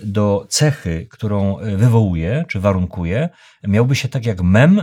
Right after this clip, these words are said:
do kompetencji, jaką wytwarza, e, w, w człowieku. E, oczywiście tak jak, e, cechy praktycznie nigdy nie wytwarza jeden gen, tak też kompetencji nie buduje pojedynczy mem.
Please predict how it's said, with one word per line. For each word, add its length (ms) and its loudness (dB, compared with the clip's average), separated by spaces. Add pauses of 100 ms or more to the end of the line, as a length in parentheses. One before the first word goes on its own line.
(100)
do 160 0
kompetencji, 960 0
jaką 380 -6
wytwarza, 600 -6 (380)
e, 300 -2
w, 200 -16 (520)
w 60 -20
człowieku. 480 -6 (260)
E, 100 -6
oczywiście 360 0
tak 200 0
jak, 300 0
e, 200 -2
cechy 720 -2
praktycznie 400 -2
nigdy 260 2
nie 120 0
wytwarza 380 -4
jeden 280 0
gen, 240 2
tak 140 -10
też 140 -10
kompetencji 560 -4
nie 100 0
buduje 340 -4
pojedynczy 500 -2
mem. 240 0